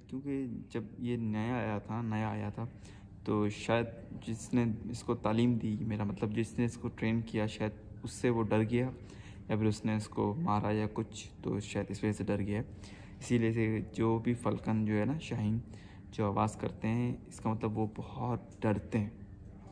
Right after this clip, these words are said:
इंसानों से ना। बहुत बैठा तो है, लेकिन ये बहुत डर रहा है। अभी भी मैं हाथ हिलाता हूँ तो एकदम से, एकदम देखें, ये देखें, उसका ध्यान कहीं और जाता है। अगर मैं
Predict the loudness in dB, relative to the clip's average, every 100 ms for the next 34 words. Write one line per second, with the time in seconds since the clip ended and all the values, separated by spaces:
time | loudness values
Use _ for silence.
0 | -6 -2 0 2 2 2 2 0 -2 -10
1 | -16 -12 2 4 4 4 4 4 4 4
2 | 4 4 2 0 -2 4 4 6 4 2
3 | 0 -4 -8 -4 0 4 4 4 2 0
4 | 4 4 4 2 2 2 2 0 0 2
5 | 2 2 -2 -4 -14 -6 -2 2 4 4
6 | 0 -4 -10 -16 -14 -12 -4 -4 -4 -10
7 | -14 -16 -16 -2 2 4 6 4 4 4
8 | 4 4 4 0 0 -8 -14 -14 -4 0
9 | 4 4 4 0